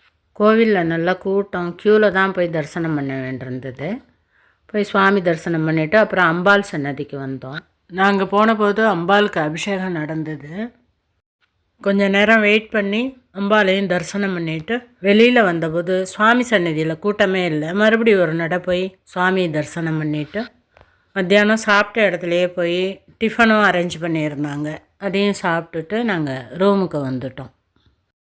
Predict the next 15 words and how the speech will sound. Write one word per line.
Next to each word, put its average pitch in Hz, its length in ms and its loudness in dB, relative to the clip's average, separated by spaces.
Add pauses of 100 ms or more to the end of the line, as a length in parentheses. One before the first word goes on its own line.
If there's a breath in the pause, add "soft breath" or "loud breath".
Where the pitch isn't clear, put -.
(760)
மறுநாள் 208 460 4
தை 190 340 2
அமாவாசைங்கிறதுனால 165 1120 -2
கூட்டம் 208 380 0
அதிகமா 170 560 0
வரும்னுட்டு 143 800 -6 (400 soft breath)
நிறைய 202 420 4
போலீஸ்லாம் 208 600 2
இருந்தாங்க 147 440 -4
அங்கங்க. 143 680 -6 (720 soft breath)
ஒவ்வொரு 220 600 6
இடத்துலையும் 214 320 -2
பேரிகார்டு 196 560 0
போட்டு 165 300 -6
தடுத்து 160 640 -4